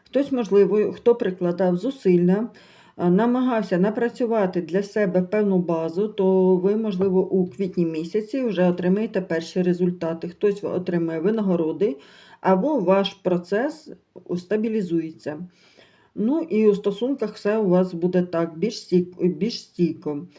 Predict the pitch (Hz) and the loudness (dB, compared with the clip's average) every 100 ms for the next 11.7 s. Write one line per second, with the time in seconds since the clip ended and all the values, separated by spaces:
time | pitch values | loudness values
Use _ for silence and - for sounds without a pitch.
0 | _ _ 151 156 165 220 254 - 185 180 | _ _ -8 -4 0 0 -2 0 2 2
1 | 180 180 185 190 160 147 180 _ _ _ | 4 2 4 0 -2 -6 -12 _ _ _
2 | - - _ _ _ 180 160 156 180 - | -20 -20 _ _ _ -10 -8 -10 -14 -18
3 | _ 226 269 - 208 196 214 196 - 185 | _ -6 -6 -2 2 2 2 -2 -8 -8
4 | - 226 226 220 185 190 185 180 185 175 | -2 2 4 2 2 2 0 0 0 4
5 | 185 180 180 180 160 165 165 175 180 - | 6 8 6 4 -2 -8 -8 -10 -14 -20
6 | _ _ _ - 208 - 185 180 170 151 | _ _ _ 2 4 6 4 4 0 0
7 | 175 - - 165 160 220 226 220 - 196 | -4 -6 -2 -2 0 2 2 0 0 -4
8 | 208 170 175 180 175 175 156 151 208 214 | -4 2 4 6 4 -2 -4 4 4 4
9 | 226 - 220 214 214 180 185 180 170 - | -2 -4 -2 -2 -2 2 4 4 2 -6
10 | _ _ _ 175 180 185 - - 202 214 | _ _ _ 0 2 2 -2 -2 0 0
11 | 190 185 151 151 147 143 | -2 -2 -2 -6 -6 -8